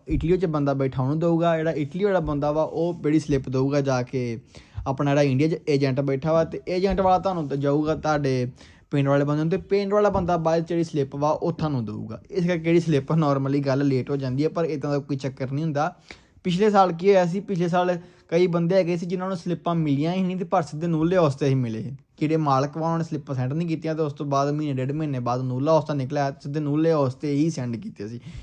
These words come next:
ਇਸ ਕਰਕੇ ਸਲਿੱਪ ਦਾ ਕੋਈ ਚੱਕਰ ਨਹੀਂ, ਸਲਿੱਪ ਤਾਂ ਸਿਰਫ ਆਪਣੇ ਇੱਕ ਪ੍ਰੂਫ ਹੁੰਦਾ ਕਿ ਸਾਡੇ ਜਿਹੜੇ ਪੇਪਰ ਵਾ ਉਹ ਭਰੇ ਗਏ ਆ, ਉਸ ਤੋਂ ਬਗੈਰ ਸਲਿੱਪ ਦਾ ਕੋਈ ਕੰਮ ਨਹੀਂ। ਜੇਕਰ ਤੁਸੀਂ ਸੋਚੋ ਕਿ ਵੀਜ਼ਾ ਲੱਗਣ ਲੱਗਿਆ ਵੀ ਸਲਿੱਪ ਚਾਹੀਦੀ ਆ, ਉਦੋਂ ਇਕੱਲਾ ਤੁਹਾਡਾ ਨੂਲਾ ਹੌਸਤੇ ਦੀ ਲੋੜ ਹੁੰਦੀ ਆ, ਸਲਿੱਪ ਦੀ ਲੋੜ ਨਹੀਂ ਹੁੰਦੀ ਜੇ।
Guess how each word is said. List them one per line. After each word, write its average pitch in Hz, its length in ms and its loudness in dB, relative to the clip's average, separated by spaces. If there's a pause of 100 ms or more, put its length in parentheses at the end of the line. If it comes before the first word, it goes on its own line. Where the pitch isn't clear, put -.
(300)
ਇਸ 160 120 2
ਕਰਕੇ 170 160 2
ਸਲਿੱਪ 165 320 0
ਦਾ 170 100 0
ਕੋਈ 170 160 -2
ਚੱਕਰ 165 280 -4
ਨਹੀਂ, 190 120 -4
ਸਲਿੱਪ 190 260 0
ਤਾਂ 196 100 0
ਸਿਰਫ 208 180 -2
ਆਪਣੇ 196 320 2
ਇੱਕ 180 120 -4
ਪ੍ਰੂਫ 165 300 0
ਹੁੰਦਾ 170 180 2
ਕਿ 165 60 0
ਸਾਡੇ 165 220 0
ਜਿਹੜੇ 143 160 2
ਪੇਪਰ 135 340 -4
ਵਾ 139 120 2
ਉਹ 151 180 0
ਭਰੇ 143 300 0
ਗਏ 104 180 -8
ਆ, 104 100 -10 (360)
ਉਸ 160 120 2
ਤੋਂ 220 120 2
ਬਗੈਰ 175 280 2
ਸਲਿੱਪ 160 280 0
ਦਾ 156 100 2
ਕੋਈ 156 240 0
ਕੰਮ 147 260 -2
ਨਹੀਂ। 156 120 -4
ਜੇਕਰ 156 200 -2
ਤੁਸੀਂ 156 140 -4
ਸੋਚੋ 151 260 -4
ਕਿ 170 140 -10
ਵੀਜ਼ਾ 147 240 -2
ਲੱਗਣ 143 280 -2
ਲੱਗਿਆ 139 280 -4
ਵੀ 160 80 -4
ਸਲਿੱਪ 139 280 -6
ਚਾਹੀਦੀ 143 380 -6
ਆ, 139 120 -2 (400)
ਉਦੋਂ 180 200 2
ਇਕੱਲਾ 196 160 4
ਤੁਹਾਡਾ 190 200 2
ਨੂਲਾ 170 320 2
ਹੌਸਤੇ 151 280 2
ਦੀ 143 80 -2
ਲੋੜ 131 200 -2
ਹੁੰਦੀ 147 180 -2
ਆ, 156 60 -2
ਸਲਿੱਪ 139 340 -4
ਦੀ 131 100 -2
ਲੋੜ 120 240 -2
ਨਹੀਂ 117 160 -6
ਹੁੰਦੀ 147 260 -2
ਜੇ। 151 200 -6